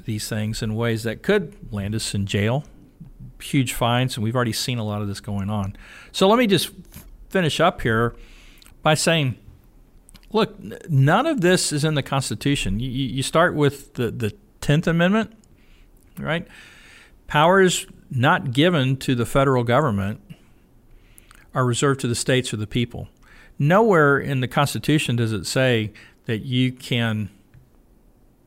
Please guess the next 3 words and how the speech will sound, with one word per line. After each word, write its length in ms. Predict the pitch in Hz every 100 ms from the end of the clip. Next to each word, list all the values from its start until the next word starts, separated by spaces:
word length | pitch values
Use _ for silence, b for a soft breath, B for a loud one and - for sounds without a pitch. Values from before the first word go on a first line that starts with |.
| _ _ _ -
make 580 | 135 127 127 131 - 123 B B -
discrimination 760 | 127 - 131 120 120 - 110
illegal, 520 | 123 110 113 107 98